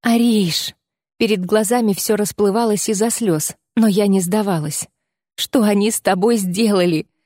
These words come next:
Заставили магией? Борись! Ты — повелитель теней! Я знаю, ты можешь! Я верю в тебя!» Равнодушный взгляд Ариша, на лице всё та же бесчувственная маска,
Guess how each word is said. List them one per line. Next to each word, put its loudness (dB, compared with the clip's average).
Заставили 0
магией? -2
Борись! 0
Ты — 2
повелитель 0
теней! 2
Я 2
знаю, 2
ты -4
можешь! 0
Я 2
верю 2
в -16
тебя!» 0
Равнодушный 0
взгляд -2
Ариша, -2
на 2
лице 0
всё -2
та 0
же 0
бесчувственная -2
маска, -2